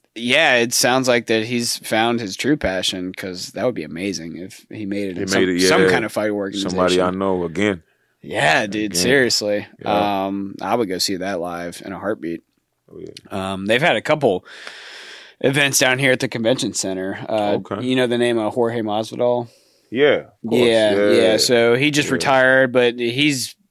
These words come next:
Speaker 1: been in the U F C forever. He got famous by fighting on Kimbo Slice's,
Speaker 2: Yeah.
Speaker 1: uh,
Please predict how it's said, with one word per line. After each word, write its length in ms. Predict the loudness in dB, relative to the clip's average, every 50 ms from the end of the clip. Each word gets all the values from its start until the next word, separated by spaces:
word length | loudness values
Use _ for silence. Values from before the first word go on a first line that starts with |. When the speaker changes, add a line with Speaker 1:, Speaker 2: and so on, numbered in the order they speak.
| _ -2
Speaker 1:
been 140 | 0 2 2
in 100 | 2 2
the 80 | 2 2
U 80 | 2
F 80 | 2 0
C 140 | 0 0 0
forever. 460 | 0 0 0 2 2 2 2 0 0
He 120 | 2 2 2
got 200 | 4 2 2 2
famous 400 | 0 -2 0 0 -2 -4 -4 -4
by 240 | -2 -2 -2 -2 -4 -8
fighting 640 | -16 -12 -6 -2 0 0 0 0 -2 -4 -4 -6 -8 -10 -12
on 220 | -10 -10 -8 -8 -8
Kimbo 320 | -4 -2 -2 0 0 0
Slice's, 540 | -2 0 0 0 0 0 -2 -4 -4 -2 0 2
Speaker 2:
Yeah. 300 | 2 4 4 4 4 4
Speaker 1:
uh, 200 | 2 2 2